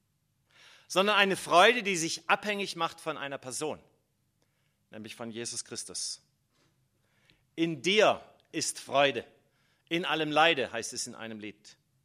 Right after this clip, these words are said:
Und deswegen freut euch in dem Herrn alle Wege. Und Paulus selber war von seinem persönlichen Ergehen und Schicksal ja alles andere als ein Glückspilz. Dreimal Schiffbruch erlitten, verprügelt worden,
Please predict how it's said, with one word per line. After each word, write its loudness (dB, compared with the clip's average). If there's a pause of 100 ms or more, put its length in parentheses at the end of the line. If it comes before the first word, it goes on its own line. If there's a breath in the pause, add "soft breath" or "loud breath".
(720 soft breath)
Und -8
deswegen 2
freut 6
euch 2
in -2
dem -2
Herrn -4 (100)
alle 0
Wege. -8 (1080 loud breath)
Und -10
Paulus 6
selber 8
war 6
von -6
seinem -2
persönlichen -4
Ergehen -2
und -6
Schicksal -2
ja 0
alles -6
andere -6
als -8
ein -14
Glückspilz. -14 (680)
Dreimal 0
Schiffbruch -6
erlitten, -10 (1900 soft breath)
verprügelt 4
worden, 6